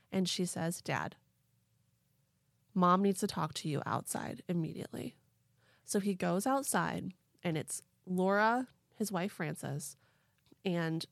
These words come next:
just, like, a blue beam of light coming out of the sky, and it's hitting the deck next to the pool.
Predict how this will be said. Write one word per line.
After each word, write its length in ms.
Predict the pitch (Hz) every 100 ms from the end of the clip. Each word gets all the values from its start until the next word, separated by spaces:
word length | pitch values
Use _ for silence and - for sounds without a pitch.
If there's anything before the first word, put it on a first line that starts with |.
| -
just, 200 | 170 -
like, 140 | 165 -
a 80 | 190
blue 680 | - 175 170 190 190 185 180
beam 320 | 160 160 156
of 160 | 160
light 260 | 147 107 -
coming 320 | - 156 160
out 140 | 170 175
of 80 |
the 80 | 190
sky, 400 | 185 175 160 156
and 80 | -
it's 140 | 160 -
hitting 440 | - 185 175 175
the 100 | 180
deck 340 | 160 143 143 -
next 240 | 139 143 -
to 40 |
the 100 | 147
pool. 340 | 143 67 -